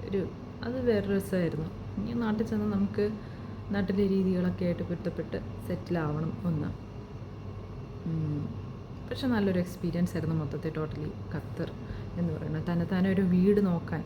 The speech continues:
വീട് എന്ന് വെച്ചാൽ ചെറിയൊരു ഫ്ലാറ്റ്, ഞ-, നമ്മൾ മാത്രമുള്ള ലൈഫാണെങ്കിലും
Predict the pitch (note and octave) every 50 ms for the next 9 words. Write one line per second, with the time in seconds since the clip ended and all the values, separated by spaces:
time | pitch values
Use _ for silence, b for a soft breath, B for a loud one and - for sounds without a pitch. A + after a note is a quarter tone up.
0 | - F3+ E3 D#3 E3 E3+ E3+ G3 - - G4 G4 - - - D#4 D4 C#4 C4+ C4+
1 | C4 - - A#3+ A3+ A3 - B3 A#3 A#3 G#3+ G#3 G#3 G#3+ G#3 G#3 G#3+ A3 A3 G#3+
2 | G#3+ G#3+ - A#3 A#3 A3+ G#3+ G#3 G#3 G#3+ G#3 G3 G3 G3 A3 D4+ -